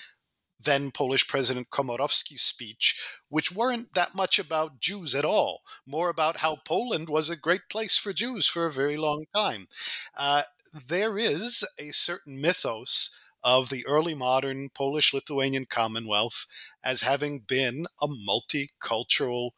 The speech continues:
haven. And a haven that was lost. And there's great scholarship on this, that it, that's not even necessarily relevant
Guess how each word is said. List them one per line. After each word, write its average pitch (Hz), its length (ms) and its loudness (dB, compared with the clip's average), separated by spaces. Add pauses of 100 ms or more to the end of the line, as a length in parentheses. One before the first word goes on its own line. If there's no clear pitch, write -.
(760)
haven. 127 500 0 (1200)
And 127 580 -2 (400)
a 135 60 0
haven 147 380 0
that 139 160 2
was 123 180 0
lost. - 580 0 (340)
And 151 360 0
there's 143 560 0
great 170 240 -2
scholarship 170 720 0
on 151 180 2
this, 170 280 2
that 156 180 0
it, 170 120 -10
that's 160 200 0
not 160 160 2
even 143 180 -12
necessarily 143 560 -2
relevant 123 460 2